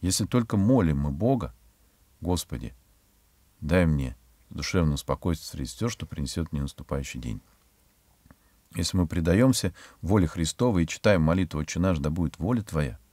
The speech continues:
значит, Господь откликается на это, и Он совершает эту волю в нашей жизни –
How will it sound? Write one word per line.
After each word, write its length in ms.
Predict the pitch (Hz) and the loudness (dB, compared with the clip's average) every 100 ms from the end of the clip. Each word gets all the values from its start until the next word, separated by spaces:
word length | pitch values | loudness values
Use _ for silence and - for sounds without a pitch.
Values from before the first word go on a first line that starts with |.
| _ _ _ _ _ _ | _ _ _ _ _ _
значит, 340 | 76 64 - - 190 | -10 -10 -12 -20 -12
Господь 420 | 73 67 87 80 | -10 -6 -4 -4
откликается 640 | 78 80 78 110 117 - | -4 -4 -4 -2 -4 -4
на 140 | 76 60 | -4 -4
это, 200 | - - _ _ _ _ _ _ | -10 -20 _ _ _ _ _ _
и 40 | 76 | -2
Он 120 | 78 | -2
совершает 580 | - 73 - 117 117 90 | 0 -2 2 4 4 0
эту 180 | 82 | -2
волю 280 | 80 82 67 | -2 0 -2
в 40 | 67 | -4
нашей 300 | 67 - 65 | -6 -8 -10
жизни – 360 | 65 57 - | -10 -10 -14